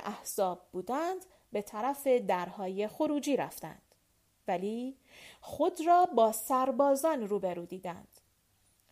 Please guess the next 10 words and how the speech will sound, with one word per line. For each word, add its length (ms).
تا 200
حالا 520
معلوم 480
نشده 400
که 160
چه 260
کسی 440
به 180
این 160
سربازان 800